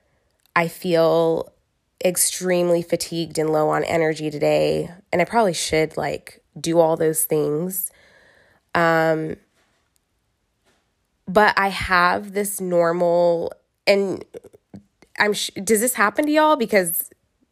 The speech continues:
this happens to me all the time. I still, like, just because you're physically moving slowly doesn't mean that you're mentally moving slowly, right? Like, often they're misaligned.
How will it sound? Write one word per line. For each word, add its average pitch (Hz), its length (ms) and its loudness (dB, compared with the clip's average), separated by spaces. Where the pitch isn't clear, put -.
this 202 160 0
happens 226 340 0
to 214 100 -4
me 190 60 2
all 170 120 0
the 165 60 -10
time. 175 480 0
I 220 600 0
still, 226 640 0
like, 185 400 0
just 226 260 -2
because 247 360 -2
you're 202 160 0
physically 196 640 -4
moving 175 440 -2
slowly 170 500 -2
doesn't 175 360 0
mean 170 240 -2
that 160 120 -2
you're 160 180 -2
mentally 160 560 -2
moving 254 360 -2
slowly, 254 440 0
right? 247 400 2
Like, 180 320 0
often 208 420 2
they're 208 140 2
misaligned. 165 880 0